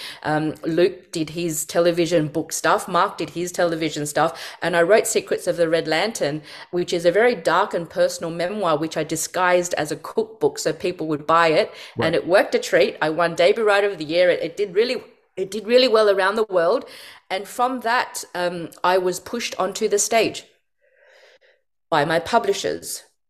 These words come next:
Speaker 1: to speak about the book. I traveled the world with international writers' festivals. And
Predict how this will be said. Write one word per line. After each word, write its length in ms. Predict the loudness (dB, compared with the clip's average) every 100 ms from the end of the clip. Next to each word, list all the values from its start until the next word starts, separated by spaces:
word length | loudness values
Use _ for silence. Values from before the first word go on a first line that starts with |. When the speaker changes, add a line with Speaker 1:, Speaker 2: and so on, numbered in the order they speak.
| _ -12
Speaker 1:
to 640 | -4 0 2 2 0 -2
speak 460 | -4 -2 4 4 4
about 280 | 2 0 0
the 60 | -4
book. 300 | 2 4 4
I 80 | 0
traveled 400 | 0 0 0 0
the 80 | 2
world 340 | 4 4 0
with 200 | -6 -8
international 640 | -8 -8 -4 -4 -2 -2
writers' 400 | 2 4 2 0
festivals. 760 | 0 0 0 2 2 2 -2 -6 -12 -16 -16 -8 0
And 640 | 2 2 0 -4 -6